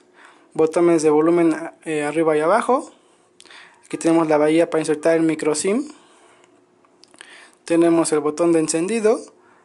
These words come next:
y arriba contamos con el puerto de audífonos tres punto cinco milímetros de entrada estándar. En la parte interna contamos con treinta y dos gigabytes de almacenamiento interno, no se pueden expandir, dos gigas en ram y el procesador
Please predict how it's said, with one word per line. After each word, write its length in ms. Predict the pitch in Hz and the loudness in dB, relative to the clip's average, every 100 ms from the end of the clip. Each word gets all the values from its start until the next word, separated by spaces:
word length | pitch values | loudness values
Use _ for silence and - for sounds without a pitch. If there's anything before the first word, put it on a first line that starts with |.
| _ _ | _ _
y 120 | 180 | 0
arriba 400 | 175 160 170 170 | 0 2 2 2
contamos 540 | 165 151 160 160 160 151 | 0 -2 -2 -2 -2 -2
con 260 | 160 156 | -2 0
el 140 | 156 147 | 0 -2
puerto 340 | 160 151 160 | -2 0 0
de 60 | 147 | 0
audífonos 500 | 151 156 160 151 147 | -2 -2 -2 -4 -4
tres 180 | 156 | -4
punto 300 | 156 160 156 | -4 -8 -6
cinco 260 | 147 156 156 | -6 -4 0
milímetros 500 | 151 165 180 170 147 | 0 2 0 -4 -4
de 60 | 147 | -4
entrada 320 | 147 156 151 | -2 -4 -4
estándar. 520 | 156 180 190 185 208 - - - | -4 -4 0 -2 -2 -12 -20 -8
En 140 | 165 | -2
la 140 | 165 160 | 0 2
parte 260 | 196 196 | 0 -2
interna 360 | 196 185 185 190 | -4 -2 -2 -2
contamos 520 | - 160 175 180 175 | -2 -2 -2 -2 -4
con 200 | - 160 | -4 -2
treinta 340 | 160 156 156 160 | 0 0 2 0
y 40 | |
dos 120 | 185 | 0
gigabytes 380 | 190 170 160 170 | 0 0 2 0
de 60 | 165 | -2
almacenamiento 640 | 151 151 151 160 165 160 | -2 -4 -2 -2 -2 -4
interno, 500 | 156 165 175 196 240 - - - | -6 -4 -2 -2 -4 -12 -18 -6
no 100 | 175 | -4
se 120 | 165 | -4
pueden 280 | - 175 156 | 0 0 0
expandir, 580 | 147 - 160 220 294 294 - - _ | -2 -4 -2 0 -2 -6 -20 -20 _
dos 200 | 156 190 | -4 -2
gigas 340 | 190 202 185 165 | -2 -2 0 0
en 120 | 165 | 0
ram 240 | 180 220 240 | 2 0 0
y 80 | |
el 80 | 170 | -2
procesador 640 | 156 151 160 160 180 185 | -2 -4 0 2 2 0